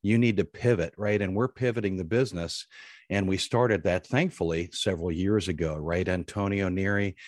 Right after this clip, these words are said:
and our board had the vision to move to an as-a-service company, right? To be the edge-to-cloud platform as a service company that delivers the private cloud that comes to you. And that message was not only lucky and fortuitous,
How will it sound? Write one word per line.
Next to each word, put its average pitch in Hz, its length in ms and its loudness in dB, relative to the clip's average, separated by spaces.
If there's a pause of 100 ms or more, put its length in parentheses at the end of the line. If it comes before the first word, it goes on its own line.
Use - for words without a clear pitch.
(140)
and 90 100 0
our 92 160 0
board 95 320 2
had 107 320 0
the 98 80 6
vision 90 480 2 (280)
to 104 100 -2
move 101 260 4
to 104 140 -2
an 92 100 0
as-a-service 98 640 -2
company, 85 420 -4
right? 90 240 -2
To 90 100 -2
be 101 280 2
the 104 240 0
edge-to-cloud 98 760 -2 (100)
platform 98 460 -2
as 98 100 -4
a - 20 -8
service 104 300 0
company 85 480 -8 (320)
that 98 160 2
delivers 104 460 2
the 90 80 -4
private 110 480 0
cloud 87 440 -4 (360)
that 98 180 2
comes 107 280 2
to 127 100 0
you. 160 280 4 (360)
And 104 380 0
that 117 220 2
message 110 640 -2 (460)
was 101 260 4
not 110 280 4
only 92 540 0
lucky 95 680 2 (180)
and 85 100 -10
fortuitous, 95 840 2